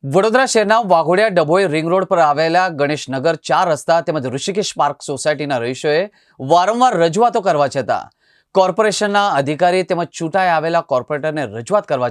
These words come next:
છતાં સમસ્યાનો નિકાલ નહીં આવતા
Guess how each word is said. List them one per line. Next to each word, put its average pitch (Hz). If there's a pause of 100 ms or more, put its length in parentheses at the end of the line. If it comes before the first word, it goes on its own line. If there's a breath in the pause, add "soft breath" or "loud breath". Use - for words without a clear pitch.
છતાં 104 (320)
સમસ્યાનો 185
નિકાલ 151
નહીં 147
આવતા 110